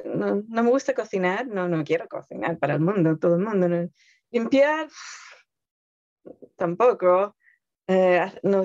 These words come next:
no sé hacer casas ni, ni construir. A mí, sí, la verdad es que sí soy bastante buena para construir casas, pero no quiero hacerlo. Y también me duelen mucho los brazos y las manos cuando las uso mucho porque tengo esa,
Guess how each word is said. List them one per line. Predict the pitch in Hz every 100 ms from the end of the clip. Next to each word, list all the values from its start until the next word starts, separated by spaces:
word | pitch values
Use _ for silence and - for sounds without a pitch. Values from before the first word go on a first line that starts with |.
| 190
no | 196 196
sé | 214 247
hacer | 233 208 180
casas | 196 294 - 185 226 311 -
ni, | 202 196 185 185
ni | 190
construir. | 196 190 - 190 262 254
A | 202
mí, | 202 202 202
sí, | - 208 247 180 - _ _ _ _
la | 175
verdad | 175 175 233
es | -
que | 190
sí | - 202
soy | 196
bastante | 185 175 196 180 180
buena | 180
para | 165 165 165 _ - -
construir | 196 196 214 185
casas, | - 196 - 180
pero | - 185
no | 190 190
quiero | 220
hacerlo. | 175 175 190 220 175 - _ - _
Y | 214
también | 214 208 208
me | 202
duelen | 196 208 208
mucho | 208 208
los | 185 185
brazos | 196 254 _ - 208
y | 185
las | 180
manos | 214 285 254
cuando | 202 185
las | 180 -
uso | 196 190
mucho | 185 185
porque | 175 185
tengo | 180 185 180
esa, | 180 165 165